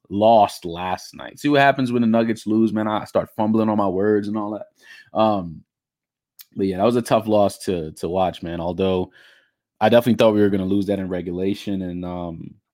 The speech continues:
you know, two minutes and fifty seconds left, Nuggets down by twelve, and all of a sudden, boom, the game is tied. What? Like, I, I, <sighs> I couldn't even believe that. But anyways, um,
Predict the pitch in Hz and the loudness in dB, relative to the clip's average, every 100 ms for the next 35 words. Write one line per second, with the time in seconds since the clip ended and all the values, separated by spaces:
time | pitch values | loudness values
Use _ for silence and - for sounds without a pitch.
0 | _ _ _ _ _ _ _ _ _ - | _ _ _ _ _ _ _ _ _ -6
1 | 98 87 78 - _ - - 113 110 104 | -6 -6 -10 -16 _ -6 0 2 2 0
2 | 104 104 - 87 82 - 107 101 113 101 | -2 -4 -6 -10 -6 -4 -4 0 0 0
3 | 101 95 98 98 - 95 95 98 - 98 | -4 0 0 0 -6 -8 -6 -4 -6 -6
4 | 98 92 82 - - 104 104 95 90 90 | -4 -4 -6 -6 -4 0 0 0 -4 -4
5 | 101 107 104 107 90 92 98 92 71 - | -2 -2 0 -2 -2 -4 -4 -6 -10 -18
6 | _ _ _ _ - 90 90 92 80 - | _ _ _ _ -10 -8 -8 -8 -10 -14
7 | 101 - - 110 196 - - _ _ _ | -16 -18 -14 -6 -6 -6 -20 _ _ _
8 | _ _ - 107 - 135 92 - - 110 | _ _ -10 -8 -2 0 0 -6 -10 0
9 | 143 139 90 - 104 - - - 104 131 | 2 2 -2 -6 -8 -8 -14 -6 2 2
10 | 131 104 92 90 82 71 - - - - | 4 0 -2 -6 -10 -14 -14 -16 -16 -20
11 | - - 175 147 104 - - _ _ - | -4 2 4 4 2 -2 -16 _ _ -18
12 | - 110 113 110 104 98 | -4 2 4 4 2 -4